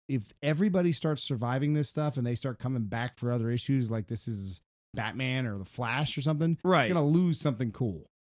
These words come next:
Speaker 2: I agree. It, it loses its, uh, originality in a sense of just creating, like, a, when you see a new villain pop up, it's exciting. Like, when the Whisperers came up, we were like, "This is awesome."
Speaker 1: Well, I was like, "They can talk? What the hell?
Speaker 2: Right.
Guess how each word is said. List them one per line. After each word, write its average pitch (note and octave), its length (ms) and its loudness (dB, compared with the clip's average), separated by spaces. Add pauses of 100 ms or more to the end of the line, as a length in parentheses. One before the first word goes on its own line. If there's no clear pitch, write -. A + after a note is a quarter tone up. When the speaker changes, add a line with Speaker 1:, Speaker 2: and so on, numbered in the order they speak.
(440)
Speaker 2:
I D3 80 6
agree. B2 380 2 (120)
It, C#3 160 4
it C#3+ 280 2
loses D#3+ 440 4
its, - 360 0
uh, B2 360 2
originality A2+ 760 0 (120)
in G#2+ 120 -6
a G#2+ 60 -6
sense A2+ 360 -6
of A2 220 -6
just B2 180 -4
creating, C3 920 0
like, C3 200 -2
a, B2+ 60 0
when C#3 240 0
you C#3 60 2
see F#3+ 240 0
a E3+ 40 4
new D3+ 220 4
villain C3+ 320 2
pop B2+ 260 0
up, G#2+ 140 -2
it's G#2+ 140 -8
exciting. F#2 460 -10
Like, A#2+ 120 -6
when C#3+ 120 4
the C#3 100 4
Whisperers E3 420 2
came E3+ 220 2
up, D3 120 0
we D3 100 2
were C#3 140 2
like, G#2+ 220 -4
"This A#2+ 220 -4
is G#2+ 120 -10 (160)
awesome." G#2 460 -2
Speaker 1:
Well, A2+ 140 -4
I - 20 -4
was F2+ 180 -8
like, F2+ 120 -8
"They G2+ 120 -8
can - 180 -12
talk? - 380 0
What C#3+ 140 0
the B2+ 80 -2
hell? D3 100 4
Speaker 2:
Right. D#3 220 4